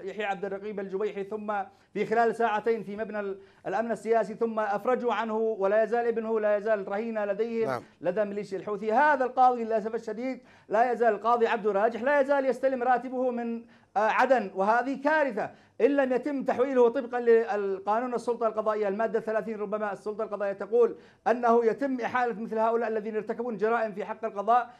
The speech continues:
Speaker 1: يتم إحالتهم إلى مجلس تأديبي أو يتم إحالتهم إلى محكمة باعتبارهم ب-،
Speaker 2: هل، هل
Speaker 1: يرتكبون
Speaker 2: يمكن سيد
Speaker 1: جرائم
Speaker 2: حسين أن
Speaker 1: جنائية
Speaker 2: تكرر
Speaker 1: ضد
Speaker 2: هذه
Speaker 1: القانون؟
Speaker 2: المعلومة؟ سيد
Speaker 1: هذا
Speaker 2: حسين.
Speaker 1: لم يتم.
Speaker 2: سيد حسين، هل يمكن أن تكرر هذه المعلومة؟ القاضي الحوثي الذي حكم بالإعدام على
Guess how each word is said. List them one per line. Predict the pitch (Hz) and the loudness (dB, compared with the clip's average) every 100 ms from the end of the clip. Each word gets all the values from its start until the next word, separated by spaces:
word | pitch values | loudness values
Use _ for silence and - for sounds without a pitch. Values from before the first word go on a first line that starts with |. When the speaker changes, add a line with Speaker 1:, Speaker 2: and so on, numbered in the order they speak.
| _ | _
Speaker 1:
يتم | - 269 269 | -8 -4 -2
إحالتهم | 240 233 247 240 | 0 0 0 0
إلى | 220 214 | 0 0
مجلس | 254 285 - | 0 -4 -2
تأديبي | 269 254 277 269 262 | -4 -2 -4 -2 0
أو | 262 | 0
يتم | 254 285 269 | 0 -2 -4
إحالتهم | 220 247 240 240 | -2 -2 -2 -4
إلى | 226 | -2
محكمة | 220 196 - 254 226 - _ _ _ _ | -2 -4 -8 -4 -6 -6 _ _ _ _
باعتبارهم | 170 247 247 196 233 254 262 247 233 | 2 6 6 4 0 4 4 4 0
ب-، | 233 190 220 208 214 208 185 | -6 -2 0 0 -4 -4 -4
Speaker 2:
هل، | 165 190 | 0 4
هل | 185 214 | 4 6
Speaker 1:
يرتكبون | 226 | 4
Speaker 2:
يمكن | 262 220 | 6 6
سيد | |
Speaker 1:
جرائم | 202 220 - | 6 4 4
Speaker 2:
حسين | 214 220 | 2 2
أن | 214 | 2
Speaker 1:
جنائية | 220 240 269 | 2 2 4
Speaker 2:
تكرر | 220 220 | 6 6
Speaker 1:
ضد | 214 | 6
Speaker 2:
هذه | 190 | 4
Speaker 1:
القانون؟ | 196 202 202 | 4 2 4
Speaker 2:
المعلومة؟ | 180 214 220 233 - | 6 6 4 2 -2
سيد | - - | 0 4
Speaker 1:
هذا | 311 302 277 269 | 4 4 4 4
Speaker 2:
حسين. | 247 | 4
Speaker 1:
لم | 269 | 2
يتم. | 262 269 233 - _ | 0 -2 -6 -10 _
Speaker 2:
سيد | - 180 | -4 -4
حسين، | 147 170 190 151 | -4 -2 -2 -2
هل | 170 | -2
يمكن | 180 175 | -2 -4
أن | 170 | -6
تكرر | 165 143 175 160 | -8 -4 -2 0
هذه | 160 | -2
المعلومة؟ | 165 165 151 170 180 190 147 | -2 -4 -2 -2 -4 -4 -4
القاضي | 147 139 147 165 170 160 175 143 | -4 -6 -2 2 2 0 -4 -4
الحوثي | 127 170 170 147 170 156 | -6 -8 -8 -6 -6 -6
الذي | 135 139 135 | -6 -8 -8
حكم | 147 156 160 165 | -6 -6 -6 -6
بالإعدام | 143 123 113 160 170 139 | -8 -10 -8 -6 -6 -8
على | 139 143 | -6 -6